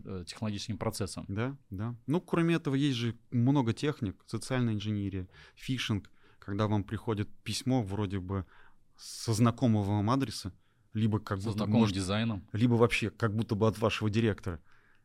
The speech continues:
Speaker 2: где он просит что-то поделать или что-то открыть, или что-то там распечатать. Ты открываешь какой-нибудь файлик, у тебя компьютер заражается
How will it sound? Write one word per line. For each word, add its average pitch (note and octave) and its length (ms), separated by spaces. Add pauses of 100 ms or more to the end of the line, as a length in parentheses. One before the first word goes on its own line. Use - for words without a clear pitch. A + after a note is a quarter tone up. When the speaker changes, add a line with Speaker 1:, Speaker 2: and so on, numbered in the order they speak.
(300)
Speaker 2:
где A2 140
он A2 120
просит - 380
что-то A2+ 320
поделать G#2+ 520
или G2 80
что-то G#2 320
открыть, A#2+ 340
или G2+ 100
что-то - 340
там F#2 180
распечатать. G2+ 640 (600)
Ты G#2 100
открываешь G2+ 480
какой-нибудь G2 500
файлик, A2+ 480
у - 40
тебя G2+ 200
компьютер G2+ 420
заражается G2+ 720